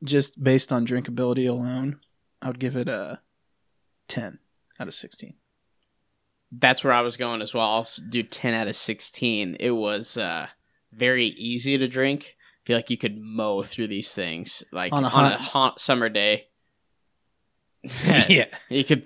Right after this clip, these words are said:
Speaker 2: toss,
Speaker 1: You
Speaker 2: toss
Speaker 1: better
Speaker 2: maybe.
Speaker 1: get you a twelver of these things.
Speaker 2: <laughs> Easy twelver. I mean, it was, uh,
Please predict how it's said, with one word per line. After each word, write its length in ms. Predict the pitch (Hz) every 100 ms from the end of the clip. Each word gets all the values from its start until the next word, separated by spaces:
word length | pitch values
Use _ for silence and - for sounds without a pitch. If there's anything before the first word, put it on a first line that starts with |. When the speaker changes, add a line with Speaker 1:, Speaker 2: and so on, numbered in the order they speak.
| -
Speaker 2:
toss, 400 | 165 127 123 -
Speaker 1:
You 440 | - - - - -
Speaker 2:
toss 200 | 135 123
Speaker 1:
better 180 | 131 -
Speaker 2:
maybe. 80 | 160
Speaker 1:
get 180 | 151 151
you 100 | 139
a 40 |
twelver 440 | 147 143 131 135
of 60 | 139
these 220 | 147 -
things. 240 | 147 135 202
Speaker 2:
<laughs> 1200 | 190 - 202 202 196 190 - 143 - 151 214 202 156
Easy 380 | 165 170 147
twelver. 580 | - 135 123 113 104 98 95
I 100 | 120
mean, 300 | 117 113 110
it 240 | 110 127
was, 280 | 123 117 113
uh, 300 | 113 95 107